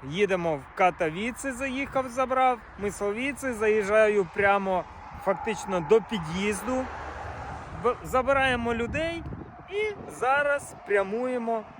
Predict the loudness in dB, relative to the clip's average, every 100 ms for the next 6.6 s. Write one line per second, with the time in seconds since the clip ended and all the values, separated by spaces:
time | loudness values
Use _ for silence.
0 | -18 -14 0 2 2 0 -6 -12 -14 -20
1 | -16 -14 -14 -16 -16 -18 -18 -20 -20 -20
2 | -4 0 2 4 4 2 -2 0 0 -2
3 | -12 -14 -18 -2 -2 0 2 4 4 0
4 | 2 4 4 2 0 0 0 -2 -12 -2
5 | 2 2 0 2 2 4 2 2 2 2
6 | 2 2 0 0 0 -4